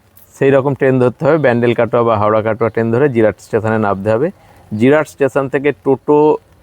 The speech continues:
করে আপনারা আসতে পারবেন বলাগড় সেনপাড়া। বলাগড় সেনপাড়া নার্সারিতে যাওয়া বললে আমার নার্সারিতেই নিয়ে চলে আসবে।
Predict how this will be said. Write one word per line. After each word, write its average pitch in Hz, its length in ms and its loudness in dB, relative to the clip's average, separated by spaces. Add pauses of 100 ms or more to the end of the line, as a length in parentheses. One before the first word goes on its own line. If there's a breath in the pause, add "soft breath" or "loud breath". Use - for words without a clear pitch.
(100)
করে 143 320 2
আপনারা 131 440 0
আসতে 117 260 -2
পারবেন 127 340 -2
বলাগড় 110 340 0
সেনপাড়া। 82 460 -8 (580 soft breath)
বলাগড় 127 380 2
সেনপাড়া 135 460 -2
নার্সারিতে 127 580 -2
যাওয়া 117 220 2
বললে 139 260 0
আমার 113 200 -2
নার্সারিতেই 110 500 -6
নিয়ে 92 160 -4
চলে 80 240 -8
আসবে। 92 240 -10